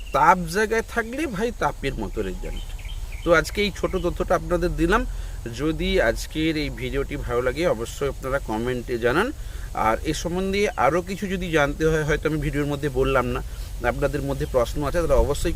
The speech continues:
কমেন্ট করে জানান। আপনাদের সঙ্গে কমেন্টে আপনি, আমি রিপ্লাই দেব। তো চলুন, সকলে ভালো থাকুন। আর ভিডিও এবার আমি কন্টিনিউ করার চেষ্টা করছি।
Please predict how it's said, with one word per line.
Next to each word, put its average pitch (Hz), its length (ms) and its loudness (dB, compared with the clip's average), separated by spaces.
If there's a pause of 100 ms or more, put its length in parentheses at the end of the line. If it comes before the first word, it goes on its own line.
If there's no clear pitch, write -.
কমেন্ট 143 300 2
করে 151 180 2
জানান। 180 180 2 (120)
আপনাদের 120 340 -2
সঙ্গে 131 160 0 (120)
কমেন্টে 131 440 0
আপনি, 120 160 0 (240)
আমি 120 120 2 (100)
রিপ্লাই 123 380 8
দেব। 170 100 4 (420)
তো 127 60 4 (100)
চলুন, 175 220 6 (680)
সকলে 170 280 6 (100)
ভালো 147 220 6
থাকুন। 226 240 4 (960)
আর 123 80 8 (120)
ভিডিও 147 220 10 (120)
এবার 143 240 8
আমি 151 120 8 (220)
কন্টিনিউ 139 440 8
করার 127 240 6
চেষ্টা 127 300 4
করছি। 139 280 4